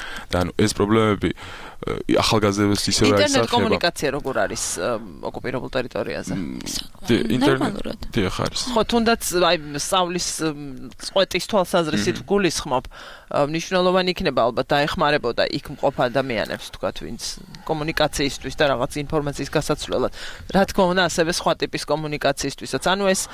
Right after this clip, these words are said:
Speaker 1: შეზ-, ა, დიახ.
Speaker 2: გა-, გავრც-, ისეთია, გავრცელებულია
Speaker 1: გავრცელებულია.
Speaker 2: საკმაოდ.
Speaker 1: რამდენად არის, მაგრამ კი საკმაოდ გავრცელებული,
Speaker 2: ხო.
Speaker 1: როგორც ვიცი. როგორც ახალგაზრდა შესაძლებლობები ცხენა.
Speaker 2: კიდევ ყავს მსმენელი, დილა მშვიდობის, გისმენთ?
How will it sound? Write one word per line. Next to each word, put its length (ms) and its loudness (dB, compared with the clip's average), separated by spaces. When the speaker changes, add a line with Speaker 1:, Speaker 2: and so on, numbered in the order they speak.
Speaker 1:
შეზ-, 300 2
ა, 140 2
დიახ. 180 -2
Speaker 2:
გა-, 160 4
გავრც-, 320 2
ისეთია, 460 0
გავრცელებულია 920 2
Speaker 1:
გავრცელებულია. 100 4
Speaker 2:
საკმაოდ. 520 0
Speaker 1:
რამდენად 480 4
არის, 240 2
მაგრამ 380 0
კი 120 -6
საკმაოდ 380 -4
გავრცელებული, 420 0
Speaker 2:
ხო. 80 6
Speaker 1:
როგორც 220 0
ვიცი. 240 -6
როგორც 260 -2
ახალგაზრდა 320 -4
შესაძლებლობები 680 -8
ცხენა. 260 -10
Speaker 2:
კიდევ 320 2
ყავს 320 0
მსმენელი, 540 2
დილა 260 4
მშვიდობის, 480 0
გისმენთ? 420 0